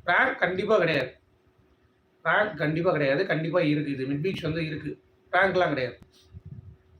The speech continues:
வாய்ப்புகள் மிக மிக கம்மி பிராங்க் அப்படின்ட்டு. ஓகேவா? So, இதுதான் இந்த ப்ரோமோல நமக்கு வந்து காட்டுறது.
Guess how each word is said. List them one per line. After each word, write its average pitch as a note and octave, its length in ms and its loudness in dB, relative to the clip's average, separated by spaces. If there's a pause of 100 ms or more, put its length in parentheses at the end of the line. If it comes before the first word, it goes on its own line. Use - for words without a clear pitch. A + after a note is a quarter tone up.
(100)
வாய்ப்புகள் G#3 460 4
மிக F#3+ 200 4
மிக G#3+ 200 4
கம்மி F3 380 -2
பிராங்க் E3 300 -2
அப்படின்ட்டு. D3+ 420 -2 (1120)
ஓகேவா? C3+ 360 -2
So, C3+ 180 -10
இதுதான் F#3 320 4
இந்த F3 120 2
ப்ரோமோல F3 340 4
நமக்கு D#3+ 380 0
வந்து D3+ 80 0
காட்டுறது. D3 500 -2